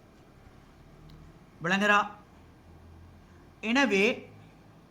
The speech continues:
இந்த தீட்டாவுக்கு பதில் யார் எழுதலும்? ஃபோர் எக்ஸ். ஃபோர் எக்ஸ். யார் எழுவாய் மாற்றம் செய்யணும்?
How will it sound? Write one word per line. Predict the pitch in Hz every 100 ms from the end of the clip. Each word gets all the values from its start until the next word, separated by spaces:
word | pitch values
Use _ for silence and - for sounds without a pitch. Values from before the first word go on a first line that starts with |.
| - - - - -
இந்த | 240 262 262
தீட்டாவுக்கு | 277 285 294 285 285
பதில் | 277 269 269
யார் | 254 262
எழுதலும்? | 262 262 269 277 - - - - - - - - - - - - -
ஃபோர் | 233 233
எக்ஸ். | 196 196 - - - - - - - - - - - - - - - - - - -
ஃபோர் | 247 240
எக்ஸ். | 175 - - - - - - - - - - - _ _ - - - - - - -
யார் | - 226 269
எழுவாய் | 277 269 277 269
மாற்றம் | 277 269 269 269
செய்யணும்? | 269 269 277